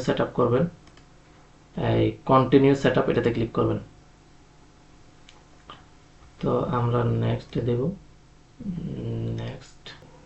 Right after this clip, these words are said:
তো এখানে হচ্ছে আপনার এই সোর্স এ আপনার হচ্ছে কি বিজনেস, ওইটা দিবেন। তো আমাদের হচ্ছে ই-কমার্স বিজনেস, আমরা এটা সিলেক্ট করলাম। তো আপনি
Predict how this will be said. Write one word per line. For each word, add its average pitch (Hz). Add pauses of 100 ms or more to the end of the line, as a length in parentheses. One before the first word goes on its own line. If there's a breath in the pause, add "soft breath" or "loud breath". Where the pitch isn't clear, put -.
(760)
তো - (180)
এখানে 135
হচ্ছে 135 (120)
আপনার 156 (1800)
এই 113 (220)
সোর্স 151 (300)
এ - (180)
আপনার 127
হচ্ছে 131 (100)
কি 147 (100)
বিজনেস, 127 (240)
ওইটা 120 (120)
দিবেন। 123 (640)
তো - (100)
আমাদের 143
হচ্ছে 143
ই-কমার্স 127
বিজনেস, 123 (120)
আমরা 117
এটা 117
সিলেক্ট 120
করলাম। 123 (1000 soft breath)
তো 139 (200)
আপনি 135